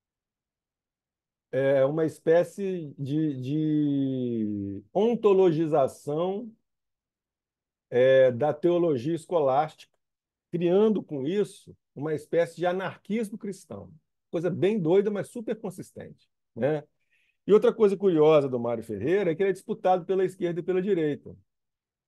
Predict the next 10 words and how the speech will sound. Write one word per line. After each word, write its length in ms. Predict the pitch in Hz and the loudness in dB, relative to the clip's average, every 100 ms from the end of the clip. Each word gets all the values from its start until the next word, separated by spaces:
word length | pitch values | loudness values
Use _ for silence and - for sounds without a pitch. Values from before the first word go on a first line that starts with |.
| _ _ _ - _ _ _ _ _ _ - | _ _ _ -20 _ _ _ _ _ _ 0
Grande 320 | 160 180 147 | 2 2 0
filósofo 460 | 160 139 143 - | -2 2 2 2
original, 680 | 131 127 139 160 208 214 202 | -2 -4 -4 -2 0 -2 -6
né? 320 | 135 165 208 - _ _ | -4 -4 -4 -10 _ _
Olavo 380 | 143 147 156 139 | 2 4 4 2
Carvalho 600 | 160 123 113 135 139 139 | 0 0 2 2 2 0
não 80 | 139 | -4
queria 280 | 127 127 131 | -4 -4 -2
deixar 460 | 127 - 139 127 | -2 -2 -4 -2
edi-, 240 | 120 127 | -2 -6